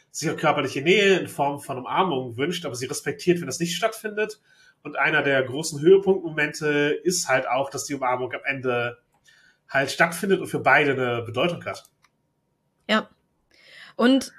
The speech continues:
Speaker 2: was ich eben meinte, sie ist nicht naiv, dass sie nicht erkennt, wie die Leute sind. Sie versteht, wer Wednesday ist. Und sie möchte eine Freundschaft zu ihr innerhalb dieser Grenzen und Beschränkungen, die Wednesday aufbaut.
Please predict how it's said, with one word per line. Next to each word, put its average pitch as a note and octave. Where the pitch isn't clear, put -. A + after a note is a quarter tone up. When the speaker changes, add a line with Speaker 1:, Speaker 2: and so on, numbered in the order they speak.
Speaker 2:
was A#3
ich B3
eben B3
meinte, C4
sie A3
ist A#3+
nicht C4+
naiv, B3
dass A#3
sie B3
nicht B3+
erkennt, B3
wie A#3+
die G#3+
Leute B3+
sind. G#3+
Sie A3+
versteht, B3+
wer B3+
Wednesday A#3+
ist. -
Und A3
sie A3+
möchte C#4
eine A#3+
Freundschaft C4+
zu D4
ihr C4+
innerhalb B3
dieser A3+
Grenzen B3+
und A#3
Beschränkungen, A#3+
die A3
Wednesday G#3
aufbaut. -